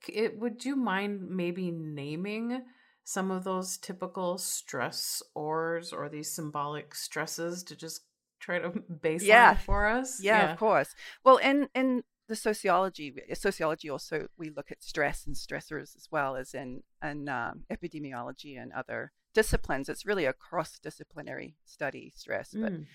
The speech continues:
Speaker 2: you know, it can be, um, you can experience stress from life events, especially things like divorce or loss of a loved one.
Speaker 1: Mm-hmm.
Speaker 2: Um,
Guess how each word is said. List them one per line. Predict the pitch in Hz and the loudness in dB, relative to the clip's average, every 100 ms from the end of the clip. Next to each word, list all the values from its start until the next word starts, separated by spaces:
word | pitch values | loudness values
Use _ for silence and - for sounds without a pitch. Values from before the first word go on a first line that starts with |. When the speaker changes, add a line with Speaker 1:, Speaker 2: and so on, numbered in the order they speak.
| - - _ | -20 -20 _
Speaker 2:
you | 302 | 2
know, | 294 | 4
it | 226 - | 2 2
can | 262 220 | 2 2
be, | - 202 196 180 - | -2 -4 -2 -2 0
um, | 170 151 165 - - - | 0 0 -6 -14 -16 -20
you | 196 | -16
can | - 240 | -10 -10
experience | - - 196 175 160 | -10 -6 -4 -4 -6
stress | - 165 185 | -6 -4 -4
from | - 170 | -6 -2
life | 165 156 165 | 0 0 -2
events, | 151 135 208 - - - _ _ _ | -2 -2 -2 -8 -20 -20 _ _ _
especially | - 180 - 170 156 | -12 -8 -6 -8 -8
things | 156 147 | -8 -8
like | - 80 _ | -8 -8 _
divorce | 156 151 143 - 247 - - _ 165 | -10 -6 -6 -4 -6 -8 -20 _ -10
or | 151 | -8
loss | 139 135 151 | -6 -6 -6
of | 156 | -12
a | 147 | -8
loved | 131 131 - | -4 -4 -6
one. | 139 - 226 _ _ _ 170 | -8 -8 -16 _ _ _ -20
Speaker 1:
Mm-hmm. | 151 | 0
Speaker 2:
Um, | 175 170 160 151 | 4 6 4 0